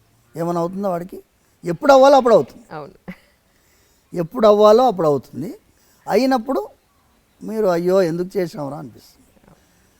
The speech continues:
Speaker 1: ఇప్పుడు సైంటిఫికల్గా, ఆ, గ్రహణం సమయంలో lot of other, ఆ, reasons are being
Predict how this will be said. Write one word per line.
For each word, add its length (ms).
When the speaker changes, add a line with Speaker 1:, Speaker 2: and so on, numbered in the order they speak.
Speaker 1:
ఇప్పుడు 180
సైంటిఫికల్గా, 1040
ఆ, 440
గ్రహణం 400
సమయంలో 680
lot 280
of 160
other, 360
ఆ, 640
reasons 360
are 220
being 260